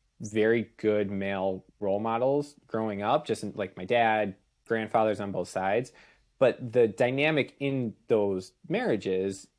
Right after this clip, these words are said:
was in, in, in each of those cases was the, the woman stayed home and, and the man went, went to work. And so, like, the,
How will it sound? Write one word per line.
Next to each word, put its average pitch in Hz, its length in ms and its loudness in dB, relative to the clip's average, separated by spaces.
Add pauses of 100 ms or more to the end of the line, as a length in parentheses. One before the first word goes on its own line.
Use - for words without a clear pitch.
was 101 300 -4 (280)
in, 107 200 -10 (100)
in, 113 300 -8
in 117 140 -6
each 117 180 -4
of 107 60 -2
those 98 140 -2
cases 139 420 0
was 101 200 -2
the, 98 400 -2 (140)
the 95 80 -6
woman 95 240 -6
stayed 95 240 -6
home 170 240 -4
and, 107 200 -6
and 98 320 -8
the 95 280 -4 (280)
man 98 320 -8
went, 92 240 -10
went 92 220 -10
to - 100 -8
work. 110 420 2 (480)
And 123 140 -2
so, 123 160 4
like, 117 220 4
the, 110 260 4